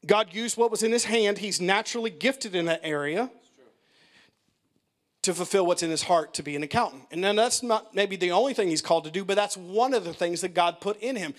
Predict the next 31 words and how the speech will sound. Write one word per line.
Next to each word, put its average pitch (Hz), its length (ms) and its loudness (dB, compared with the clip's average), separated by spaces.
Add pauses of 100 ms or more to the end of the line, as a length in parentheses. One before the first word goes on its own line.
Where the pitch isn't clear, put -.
(160)
He's 233 320 0
naturally 226 640 0
gifted 196 540 -2 (300)
that 175 180 4
i-, 214 140 -4 (160)
in 185 160 -4
that 175 180 4
area. 220 420 2 (760)
And 190 120 2
he 240 120 4
has 247 180 2
three 214 240 2
other 240 220 2
brothers. 233 600 -2 (800)
And 214 160 2
they're 269 140 4
gifted 247 400 -2
in 254 140 2
other 302 200 2
areas. 170 380 2
They're 190 180 4
all 190 380 4
completely 180 760 -4 (280)
different. - 500 0 (720)
And 220 120 2
they're 285 100 2
probably 285 340 -2
not 254 220 2
as 240 180 -4
gifted 269 380 -2
in 226 380 -2